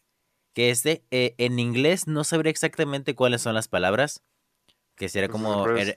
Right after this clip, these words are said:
Speaker 1: erection y
Speaker 2: resurrection.
Speaker 1: resurrection. Pero bueno, aquí
Speaker 2: Sí.
Speaker 1: afortunadamente el juego de palabras no se perdió. Entonces Kael piensa que, ah, resurrección lo entendió como resurrección.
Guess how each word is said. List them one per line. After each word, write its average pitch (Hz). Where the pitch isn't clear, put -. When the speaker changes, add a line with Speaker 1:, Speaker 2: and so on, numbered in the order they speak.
Speaker 1:
erection 110
y 110
Speaker 2:
resurrection. 98
Speaker 1:
resurrection. 120
Pero 107
bueno, 104
aquí 113
Speaker 2:
Sí. 123
Speaker 1:
afortunadamente 117
el 104
juego 117
de 123
palabras 117
no 110
se 113
perdió. 123
Entonces 87
Kael 87
piensa 90
que, 90
ah, 90
resurrección 90
lo 101
entendió 87
como 95
resurrección. 92